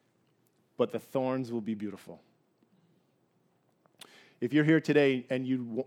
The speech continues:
you've never made a decision to follow Jesus Christ, I wanna invite you to do that today. On your engaged card, there's a little box that says, "Today I follow Jesus as my Lord and Savior for the first time." Online, if you're watching with us, you can check that same box online.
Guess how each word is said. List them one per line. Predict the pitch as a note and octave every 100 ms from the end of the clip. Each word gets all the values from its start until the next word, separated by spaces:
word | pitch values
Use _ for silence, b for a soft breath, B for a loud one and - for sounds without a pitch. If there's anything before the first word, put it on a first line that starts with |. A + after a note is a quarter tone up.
| -
you've | B2 C3
never | A2+ B2+ C3+ C#3
made | C#3+ C#3
a | C3
decision | A#2+ C3 A#2+
to | A#2+
follow | C3 B2 A#2+
Jesus | A2 A2+ A2+ -
Christ, | A#2+ G#2+ -
I | B2+
wanna | C3 C3
invite | A2+ A#2 A2+ A2
you |
to | F#2+
do | - A2
that | G#2 -
today. | G#2 G#2 G2 _ _ _ _ _ _ _ _ _ _ _ _ B B B -
On | C3
your | C3 B2+
engaged | B2 C3 B2+
card, | C#3+ C3
there's | B2 A2+
a |
little | A#2+ A#2
box | A#2+ A#2 -
that |
says, | - A#2 G#2+
"Today | - A#2+ A#2+
I | A#2+ A2+ G#2+
follow | - B2 B2+ B2
Jesus | A2 A#2 A#2 A2
as | A2+ A2
my | A2
Lord | A2 A2+
and | A2
Savior | - A2 G#2+
for | G#2+ G#2+
the | G2+
first | G#2+ G2 -
time." | G2+ F#2+ _ _ b b b b b b
Online, | B2 B2 B2 C3
if | B2
you're | C3
watching | B2 B2 C3 B2
with | B2
us, | B2 -
you | A#2
can | A2+
check | - B2+ -
that | A2
same | - B2
box | A#2 A2+ A2+ A#2+
online. | G#2 G#2 G2+ F#2+